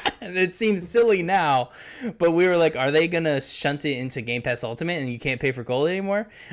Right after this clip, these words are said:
Oh no, quite the opposite. Yeah, they're making you pay double the price now, which is hilarious. And, and, you know, in hindsight, we, we were silly probably back then. Now it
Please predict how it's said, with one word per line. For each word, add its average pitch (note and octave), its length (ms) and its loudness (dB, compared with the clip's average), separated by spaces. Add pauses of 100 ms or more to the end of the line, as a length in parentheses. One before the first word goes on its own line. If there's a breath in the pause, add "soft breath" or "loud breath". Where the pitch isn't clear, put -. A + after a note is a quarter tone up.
Oh B2+ 120 0
no, C#3 340 2
quite A#3 340 4
the G3+ 120 6
opposite. E3 420 2
Yeah, D3 220 2
they're D#3 300 2
making E3 240 0
you E3 100 0
pay D#3+ 220 2
double E3 320 4
the G#3 80 -4
price G#3 360 0
now, G#2 220 -4 (420 loud breath)
which D3+ 220 -4
is D3+ 220 -4
hilarious. D3+ 800 0
And, A#2+ 100 -10
and, B2 460 -4
you A2 80 -4
know, G#2+ 80 -8
in A2 80 -8
hindsight, A2+ 500 -2
we, G#2 160 -8
we B2 160 -4
were A#2+ 140 -4
silly B2 260 -2
probably G#2+ 300 -6
back G2+ 180 -8
then. G#2+ 180 -6
Now A2+ 280 -4
it G#2+ 140 -12